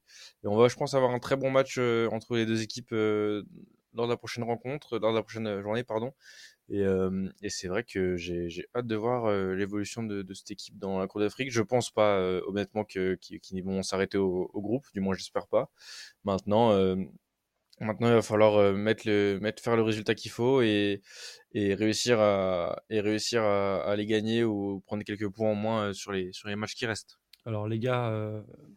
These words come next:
Speaker 2: merci pour votre analyse sur, euh, le Nigeria et on va passer à l'autre surprise de la journée. C'est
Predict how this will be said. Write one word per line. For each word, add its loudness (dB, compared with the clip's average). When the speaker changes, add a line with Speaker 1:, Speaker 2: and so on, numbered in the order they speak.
Speaker 2:
merci -6
pour -2
votre 0
analyse 2
sur, -4
euh, -2
le -2
Nigeria -2
et 0
on -2
va -2
passer -6
à -2
l'autre 2
surprise -2
de 4
la 8
journée. 0
C'est 0